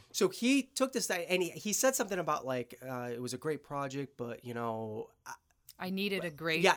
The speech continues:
Speaker 1: I needed a great
Speaker 2: I
Speaker 1: idea.
Speaker 2: needed a great client, so to build it.
Speaker 1: So he snatched this idea
Speaker 2: Right.
Speaker 1: from the plate that was on, anyways, uh,
Speaker 2: Right.
Speaker 1: so he, he took this, and so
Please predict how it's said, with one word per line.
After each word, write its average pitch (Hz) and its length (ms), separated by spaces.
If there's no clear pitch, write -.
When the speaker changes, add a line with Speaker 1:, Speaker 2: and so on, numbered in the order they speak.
Speaker 1:
I 165 100
needed 175 260
a 165 60
great 160 280
Speaker 2:
I 135 80
Speaker 1:
idea. 185 440
Speaker 2:
needed 185 100
a 170 60
great 170 200
client, 156 460
so 156 180
to 160 100
build 160 280
it. - 160
Speaker 1:
So 185 180
he 240 320
snatched 208 600
this 165 180
idea 131 760
Speaker 2:
Right. 135 280
Speaker 1:
from 180 440
the 160 80
plate 151 600
that 131 240
was 131 240
on, 120 680
anyways, 117 220
uh, 143 360
Speaker 2:
Right. 160 300
Speaker 1:
so 147 120
he, - 260
he - 200
took 233 200
this, 214 200
and 170 120
so 190 160